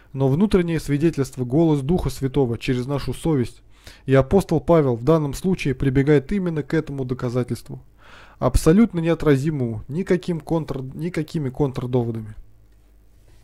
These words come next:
Второе Коринфянам один двадцать три. "Когда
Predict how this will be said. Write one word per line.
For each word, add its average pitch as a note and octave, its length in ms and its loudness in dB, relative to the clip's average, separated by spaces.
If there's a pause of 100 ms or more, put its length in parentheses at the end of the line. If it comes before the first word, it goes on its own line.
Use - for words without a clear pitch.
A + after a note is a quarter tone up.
(640)
Второе E3 380 0
Коринфянам D#3 480 -2
один C#3+ 220 -4
двадцать C#3+ 340 -6
три. A#2+ 260 -6 (2000)
"Когда E3 480 4